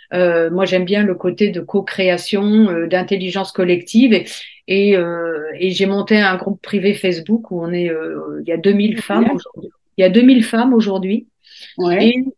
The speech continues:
Speaker 1: euh, et je les interroge quand je monte, euh, des sujets. Euh, je demande des témoignages, euh, voilà, pour voir à peu
Speaker 2: C'est
Speaker 1: près.
Speaker 2: quoi le nom du groupe, hein,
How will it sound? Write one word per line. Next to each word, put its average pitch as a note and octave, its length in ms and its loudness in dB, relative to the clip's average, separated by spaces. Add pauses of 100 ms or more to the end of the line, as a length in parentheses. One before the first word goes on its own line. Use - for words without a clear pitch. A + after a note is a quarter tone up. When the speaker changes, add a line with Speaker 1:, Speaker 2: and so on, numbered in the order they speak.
(120)
Speaker 1:
euh, F3+ 640 4
et G#3 60 4
je F#3+ 140 2
les G#3 120 4
interroge G#3 500 0
quand F#3 200 -6
je F3 120 -12
monte, G3+ 340 -4
euh, F3 180 0
des F3 120 0
sujets. F3 580 0
Euh, D3+ 400 -2 (380)
je D3 100 -14
demande G#3 260 4
des G3 120 4
témoignages, F#3 720 0
euh, F3 220 -4
voilà, E3+ 340 -2
pour E3+ 160 -10
voir G#3 300 2
à F3+ 80 -2
peu - 120 -4
Speaker 2:
C'est A#3+ 80 2
Speaker 1:
près. C#4 160 6
Speaker 2:
quoi C#4 100 10
le B3 60 10
nom B3+ 120 10
du A#3+ 120 0
groupe, B3+ 260 6
hein, G3+ 140 0